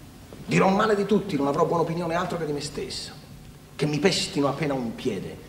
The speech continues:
non gliela perdonerò mai più.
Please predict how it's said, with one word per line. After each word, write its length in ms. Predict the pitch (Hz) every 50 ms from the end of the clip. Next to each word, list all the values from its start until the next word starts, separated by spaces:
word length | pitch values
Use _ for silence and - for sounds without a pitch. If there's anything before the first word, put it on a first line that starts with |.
| - - -
non 140 | 113 113
gliela 180 | 107 113 110 104
perdonerò 600 | - 120 101 98 - 113 107 107 113 110 113 120 - - - - - - - - - - - -
mai 220 | - - - - - -
più. 180 | - - -